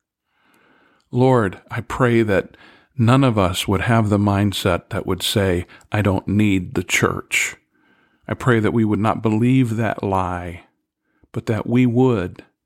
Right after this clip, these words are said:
join in and participate in our church families. Lord, we need each other, warts and all. We are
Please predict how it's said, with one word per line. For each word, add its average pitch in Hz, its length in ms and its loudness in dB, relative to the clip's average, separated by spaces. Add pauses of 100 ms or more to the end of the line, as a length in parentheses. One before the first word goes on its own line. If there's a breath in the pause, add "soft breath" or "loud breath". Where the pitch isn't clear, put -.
(800)
join 117 480 2
in 110 460 0
and 98 200 -6
participate - 840 -6
in 101 180 -8
our 90 140 -8
church - 360 -2
families. 90 920 -4 (560 soft breath)
Lord, 113 340 2
we 110 100 2
need 120 760 2 (140)
each 107 500 -2
other, 90 340 -2
warts 135 680 0
and 113 180 -2
all. 98 540 -2 (380 soft breath)
We 113 100 0
are 101 160 0